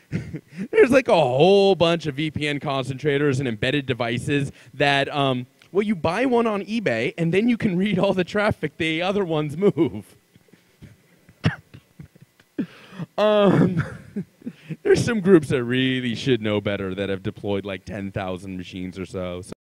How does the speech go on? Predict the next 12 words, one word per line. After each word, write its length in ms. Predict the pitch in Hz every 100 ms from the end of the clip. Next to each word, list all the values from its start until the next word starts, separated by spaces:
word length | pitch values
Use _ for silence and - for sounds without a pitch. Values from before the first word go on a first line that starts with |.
| _ _ _ _
um, 320 | 110 104 101 95 _ _ _ _ _ _ _ _ _ _
if 200 | 156 -
you 100 | 190
work 260 | 185 247 -
at 120 | -
this 180 | 185 131
group, 320 | 147 151 -
yes, 180 | 165 175
I'm 140 | 147
talking 380 | 151 123 131 117
to 100 | 120
you. 300 | 117 107 82